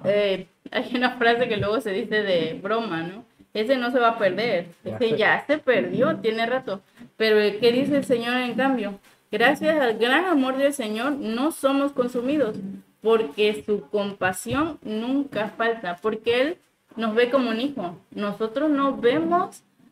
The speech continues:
Speaker 1: a las demás personas de este mundo como nuestra familia, porque si vemos a nuestra, si viéramos a las personas como nuestra familia, nos tentaríamos el corazón para hacer un juicio, como lo hacemos con un hijo.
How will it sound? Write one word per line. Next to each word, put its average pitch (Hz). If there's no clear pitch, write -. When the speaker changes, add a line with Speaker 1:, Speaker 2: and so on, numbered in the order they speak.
Speaker 1:
a 196
las 196
demás 208
personas 262
de 254
este 254
mundo 254
como 214
nuestra 185
familia, 196
porque 233
si 233
vemos 262
a 294
nuestra, 233
si 226
viéramos 294
a 254
las 233
personas 254
como 196
nuestra 185
familia, 202
nos 226
tentaríamos 226
el 247
corazón 214
para 190
hacer 190
un 180
juicio, 214
como 220
lo 208
hacemos 240
con 226
un 214
hijo. 262